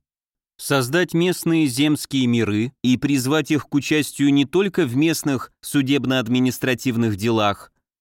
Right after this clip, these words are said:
но и в деятельности центральной власти. Земский собор, впервые созванный в тысяча пятьсот пятидесятом году, развиваясь и входя обычным органом в состав управления –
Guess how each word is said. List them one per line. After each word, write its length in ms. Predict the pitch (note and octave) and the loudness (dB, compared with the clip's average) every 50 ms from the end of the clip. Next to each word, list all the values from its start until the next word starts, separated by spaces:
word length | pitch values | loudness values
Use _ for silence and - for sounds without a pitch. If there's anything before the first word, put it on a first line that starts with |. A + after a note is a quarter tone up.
| _ _ _ | _ _ _
но 200 | F#2+ G2+ A2 C3 | -2 0 2 2
и 100 | D#3 E3+ | 2 2
в 60 | D#3 | 0
деятельности 680 | C#3+ E3 F#3 G3 F3+ - - F3 F3 F3 - - - F3 | 0 0 -2 -2 0 -2 -2 0 0 0 -2 -2 -4 -4
центральной 580 | D#3+ - - F#3 E3 F3+ D#3 B2+ G#2+ F#2+ F#2+ F2 | -4 -2 -2 -2 -2 0 0 0 2 0 0 -2
власти. 560 | D#2+ F2 F2 E2 E2 - - - D#2+ D#2 - _ _ _ _ _ _ _ _ _ _ _ _ _ _ _ _ - | -2 -2 -2 -4 -4 -6 -10 -12 -14 -14 -16 _ _ _ _ _ _ _ _ _ _ _ _ _ _ _ _ -10
Земский 600 | G2+ E2+ E2 C#3+ E3+ F3+ E3 - - - E3 D#3 | -8 -2 0 0 2 2 0 -2 -4 -4 -4 -4
собор, 500 | - - D#3 D3 C3+ C#3 D#3+ D#3+ C3+ - | 0 0 0 0 2 2 0 0 0 -2
впервые 560 | - - - - C#3+ D3 C#3+ C#3+ D3+ D3 C#3+ | -6 -6 -2 0 2 2 4 4 4 4 2
созванный 640 | - - D#3 D#3 C#3 A#2 C#3 C#3+ C#3 C#3 C3+ A#2+ | 2 0 -2 -2 0 0 0 0 2 2 2 0
в 80 | - - | -2 -2
тысяча 420 | - D3 C#3+ - - B2+ - - | -2 -2 -2 0 -4 -4 -4 -4
пятьсот 420 | C3 - C#3+ A#2+ - - C#3+ B2+ - | -2 -2 -4 -4 -2 -2 -4 -4 -2
пятидесятом 840 | - C3+ A#2+ - C3 A2+ B2 A#2 - - C3+ B2 - A#2+ A2+ A2 G2+ | -4 -4 -4 -2 -4 -4 -2 -4 -2 -2 -2 -2 -2 -2 -2 -2 0
году, 480 | A2+ A2+ G#2+ G#2 C3 D#3+ G3 F#3+ - _ _ _ _ _ _ _ | 0 -2 0 0 0 0 0 -2 -6 _ _ _ _ _ _ _
развиваясь 800 | G#2 G#2 B2 B2+ A2+ A2 B2+ D3 D3 D3+ E3 D#3+ D3+ - - C#3+ | 0 2 2 2 2 0 0 0 2 2 2 2 2 0 0 -2
и 60 | C3 | -2
входя 500 | - - D3 C#3+ C3+ B2+ C#3+ C#3+ C#3 - | -2 -2 -2 0 0 2 2 2 2 2
обычным 580 | - B2+ B2 B2+ C#3 C3 - - C#3 C3 C3 - | 2 0 0 2 0 -2 0 -2 -2 -2 -2 0
органом 500 | - C#3 C3+ C3 A#2+ B2+ A#2+ B2 A#2+ A2 | 0 0 0 2 2 0 0 0 0 -2
в 40 | - | -2
состав 480 | - C3 A#2+ A2 - - C3 B2 - - | -2 -2 -4 -2 -2 -2 -2 -2 -2 -4
управления – 800 | A#2+ - - B2+ B2 B2+ C3 B2 A2 F#2+ F2+ E2+ D#2+ D2+ - | -4 -2 0 0 0 2 2 2 2 0 0 -2 -2 -6 -8